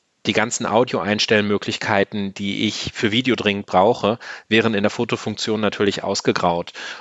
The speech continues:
Und das Gleiche gilt auch umgekehrt, äh, für Videofunktionalitäten, die ich im Foto nicht brauche. Und dann würde ich mich durch seitenweise graue Menüs blättern,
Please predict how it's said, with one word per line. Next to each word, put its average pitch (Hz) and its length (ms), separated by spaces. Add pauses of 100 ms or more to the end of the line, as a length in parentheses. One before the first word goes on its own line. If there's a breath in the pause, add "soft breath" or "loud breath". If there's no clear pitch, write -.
Und - 340
das - 140
Gleiche 98 380
gilt 110 240
auch 101 160
umgekehrt, 113 760
äh, 98 240
für 101 300
Videofunktionalitäten, 110 1120
die 104 180
ich - 140
im 110 100
Foto 117 260
nicht 92 200
brauche. 85 420 (500 loud breath)
Und 98 640
dann 101 360
würde 120 180
ich - 80
mich 113 160
durch 107 220
seitenweise 104 640
graue 104 280
Menüs 104 380
blättern, 135 560